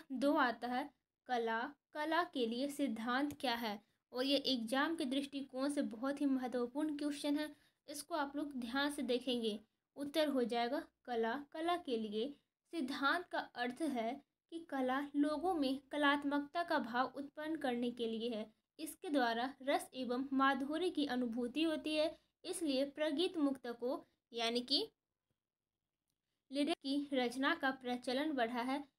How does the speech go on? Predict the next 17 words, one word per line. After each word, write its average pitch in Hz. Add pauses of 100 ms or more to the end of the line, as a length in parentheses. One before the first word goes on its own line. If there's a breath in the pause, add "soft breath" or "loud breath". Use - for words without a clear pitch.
(160)
इसके 339
लिए 262
यह 320
भी 339
तर्क 311
दिया 269
जाता 240
है 277 (340)
कि 320
अब 254
लंबी 302
कविताओं 285
को 285
पढ़ने 269
तथा 247
सुनने 294
की 262